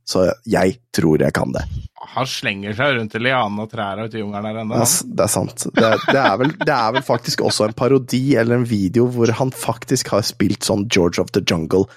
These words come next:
Speaker 1: tøysevideo, eh, hvor han har slengt seg i liane med sånn der, eh, leopardskinn. Så du er ikke så langt unna sånn der, altså.
Speaker 2: Men når jeg
Speaker 1: Hvis jeg
Speaker 2: først er
Speaker 1: ikke
Speaker 2: inne på
Speaker 1: husker.
Speaker 2: sånne naturdokumentarer, så har jeg
Speaker 1: Ja.
Speaker 2: den siste dagene sett Sjimpansenes rike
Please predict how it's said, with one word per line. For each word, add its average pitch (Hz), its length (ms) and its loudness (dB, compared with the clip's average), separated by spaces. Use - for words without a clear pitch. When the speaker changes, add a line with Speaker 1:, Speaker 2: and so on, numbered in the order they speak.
Speaker 1:
tøysevideo, 73 760 2
eh, - 80 2
hvor 82 160 4
han 73 80 2
har - 80 2
slengt 78 220 0
seg 73 180 2
i 71 80 2
liane 73 320 2
med 78 240 2
sånn 71 160 0
der, 67 160 2
eh, 67 240 2
leopardskinn. 65 560 0
Så 87 220 2
du 92 140 2
er 76 100 -2
ikke 160 140 2
så 302 80 4
langt 107 180 -2
unna 101 160 2
sånn 98 240 2
der, 117 240 2
altså. - 160 -10
Speaker 2:
Men 123 140 0
når 147 80 6
jeg - 100 6
Speaker 1:
Hvis - 0 -
jeg - 80 6
Speaker 2:
først - 80 4
er 156 80 6
Speaker 1:
ikke 147 80 4
Speaker 2:
inne - 0 -
på 131 80 6
Speaker 1:
husker. 143 140 2
Speaker 2:
sånne 135 180 4
naturdokumentarer, 123 1080 -2
så - 80 -16
har 135 140 2
jeg 127 100 4
Speaker 1:
Ja. 127 120 4
Speaker 2:
den 135 240 -2
siste - 240 -8
dagene 113 260 0
sett - 240 -8
Sjimpansenes 123 960 -4
rike 156 600 -10